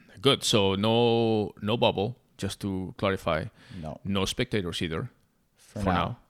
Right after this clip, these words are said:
Speaker 2: For now.
Speaker 1: Closed environment, different cities. They go, they, t-, teams travel, all that stuff normal, just no people.
Speaker 2: Yep.
Speaker 1: Okay. And, uh,
Speaker 2: James Harden still in the strip clubs.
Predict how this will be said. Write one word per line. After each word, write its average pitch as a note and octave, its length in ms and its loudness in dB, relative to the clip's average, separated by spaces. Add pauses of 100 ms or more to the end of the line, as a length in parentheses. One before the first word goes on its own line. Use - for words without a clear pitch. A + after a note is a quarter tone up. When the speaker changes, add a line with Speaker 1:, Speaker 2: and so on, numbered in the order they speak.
(600)
Speaker 2:
For F#2+ 160 -8
now. C2+ 220 -10 (200)
Speaker 1:
Closed G2+ 300 -2
environment, F#2+ 480 2 (120)
different F#2+ 280 -4
cities. F#2+ 340 -2
They E2+ 120 -2
go, E2+ 280 -2 (100)
they, F2 260 -2 (240)
t-, A2 120 -6
teams B2 260 0
travel, F#2+ 480 2
all G#2+ 140 2
that A2 100 2
stuff A2 180 0
normal, G2+ 300 2
just - 260 -6
no F#2 120 0
people. C#2+ 420 -8
Speaker 2:
Yep. - 240 -4 (480)
Speaker 1:
Okay. - 240 -4 (800)
And, F#2 240 0
uh, F2 260 6
Speaker 2:
James B2 280 2
Harden A#2+ 280 2
still A#2 280 -4
in A#2+ 60 0
the A#2+ 60 0
strip A#2+ 260 -6
clubs. - 560 -6